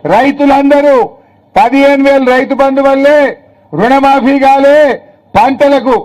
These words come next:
బోనస్ రాలేదు, వీడు మోసగాడు అని ఇలా రైతులందరూ అనే పరిస్థితి వచ్చింది. ఏం మాట్లాడుతున్నాడు? దయచేసి మీరు ఆలోచన చేయండి. ఈ కాంగ్రెస్ పార్టీ అర్రాస్ పాట పాడుతుంది.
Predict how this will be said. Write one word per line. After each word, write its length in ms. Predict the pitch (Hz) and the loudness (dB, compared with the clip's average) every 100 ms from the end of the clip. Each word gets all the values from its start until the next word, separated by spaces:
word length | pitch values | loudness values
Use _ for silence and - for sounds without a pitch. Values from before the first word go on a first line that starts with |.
| - 127 127 | -10 -12 -2
బోనస్ 480 | 190 254 277 262 240 247 | 0 0 0 -2 -2 0
రాలేదు, 340 | 240 240 233 226 | 0 0 -2 -4
వీడు 160 | 220 202 | -4 -2
మోసగాడు 680 | 196 226 220 226 220 208 202 196 | 0 0 -2 -2 0 0 0 -2
అని 160 | 214 220 208 | -2 -2 -4
ఇలా 120 | 190 170 | -2 -2
రైతులందరూ 580 | 175 190 196 180 180 170 | -4 -4 -4 -4 -4 -6
అనే 120 | 160 160 156 | -6 -6 -6
పరిస్థితి 300 | 147 - 147 | -8 -8 -10
వచ్చింది. 360 | 143 147 131 - - - 113 - - - - - 135 156 | -10 -12 -14 -16 -20 -20 -20 -20 -20 -20 -18 -6 -2 -2
ఏం 120 | 196 208 | -2 0
మాట్లాడుతున్నాడు? 720 | 214 214 220 226 226 233 226 220 - - - - _ _ - | -2 0 -2 0 -2 -2 0 -2 -6 -18 -20 -20 _ _ -8
దయచేసి 460 | 147 208 220 233 208 226 | -2 -2 0 -2 -2 -2
మీరు 120 | 226 220 | 0 0
ఆలోచన 340 | 240 233 233 233 | 0 -4 -8 -6
చేయండి. 300 | 240 247 226 - _ _ _ - 233 | -6 -8 -12 -20 _ _ _ -6 -6
ఈ 20 | 247 220 | -2 0
కాంగ్రెస్ 460 | 233 254 262 254 - | 0 0 -2 -2 0
పార్టీ 320 | 233 247 277 269 226 - _ _ 147 | -2 -2 -4 -4 -6 -12 _ _ -4
అర్రాస్ 360 | 170 220 240 - | -2 0 -2 -2
పాట 160 | 220 220 220 | -4 -2 -2
పాడుతుంది. 420 | 202 - 202 | -4 -6 -20